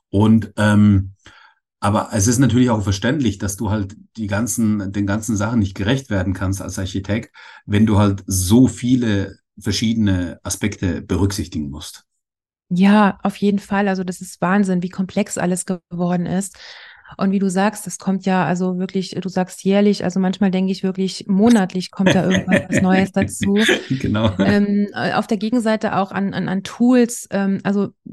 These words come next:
Speaker 2: äh, manche Gesetze bedeuten ja auch dann, äh, ähm, neue Programme, die erlernt werden
Speaker 1: Ja.
Speaker 2: müssen, also so
Speaker 1: Ja.
Speaker 2: Computerprogramme oder so.
Speaker 1: Ja.
Speaker 2: Jetzt mit der künstlichen Intelligenz,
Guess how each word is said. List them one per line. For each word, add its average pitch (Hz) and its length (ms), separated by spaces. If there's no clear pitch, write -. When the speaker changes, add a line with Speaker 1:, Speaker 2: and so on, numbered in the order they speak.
Speaker 2:
äh, - 320
manche 214 360
Gesetze 233 480
bedeuten 214 420
ja 208 240
auch 190 100
dann, 196 380
äh, 170 200
ähm, 196 920
neue 214 320
Programme, 226 520
die 196 120
erlernt 180 480
werden 180 240
Speaker 1:
Ja. 180 60
Speaker 2:
müssen, 180 220
also 180 140
so 190 100
Speaker 1:
Ja. 180 80
Speaker 2:
Computerprogramme 190 880
oder 180 200
so. 196 60
Speaker 1:
Ja. 196 80
Speaker 2:
Jetzt 196 260
mit 214 140
der 202 80
künstlichen 220 500
Intelligenz, 196 720